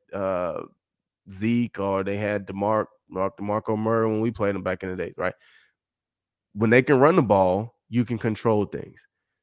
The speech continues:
So Zeke is a big-time running back. Tony Pollard's running great. I think they're gonna try to get them going. And then let Dak live off the play action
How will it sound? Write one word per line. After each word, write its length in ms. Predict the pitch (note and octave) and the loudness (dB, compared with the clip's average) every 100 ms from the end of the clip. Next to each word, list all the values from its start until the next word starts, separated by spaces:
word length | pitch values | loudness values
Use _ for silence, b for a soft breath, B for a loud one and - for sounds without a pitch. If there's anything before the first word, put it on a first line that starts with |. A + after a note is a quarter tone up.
| - | -6
So 160 | G#2 | -4
Zeke 360 | F#2+ A2 B2+ C3 | 0 2 4 4
is 180 | A#2 G#2+ | 2 4
a 180 | G#2 | 2
big-time 640 | G2 F#2+ A#2 - A#2+ A2+ A2 | 0 -2 -2 -2 -2 0 0
running 220 | G#2+ G#2 | -2 -2
back. 240 | G#2+ G#2 | -2 -2
Tony 220 | - A2 G#2+ | -2 -4 -2
Pollard's 340 | A2+ G#2+ G2+ | -2 -2 -2
running 240 | G#2 G2+ | -4 -4
great. 300 | F2+ F#2+ - _ _ _ | -4 -4 -6 _ _ _
I 80 | A2+ | -8
think 160 | F#2+ B2 | 0 2
they're 120 | B2+ | 2
gonna 200 | B2+ B2+ | 2 0
try 160 | C#3+ | 0
to 80 | B2 | 0
get 180 | B2 C3 | 0 0
them 140 | C3 | 0
going. 300 | A2+ A#2+ G#2+ - _ _ _ _ _ _ - | 2 0 0 -6 _ _ _ _ _ _ -4
And 140 | G2 | -2
then 200 | G#2 G2 | 0 0
let 220 | G#2+ G2+ G2+ | 0 0 0
Dak 260 | A#2 - | 0 0
live 400 | A2 A2+ A2+ G#2+ - | -2 0 0 0 0
off 240 | G2+ G2+ | -2 -2
the 80 | F#2+ | -10
play 260 | - G#2 G2+ | -6 -4 -2
action 520 | G2 F#2+ - G2 | -4 -6 -8 -10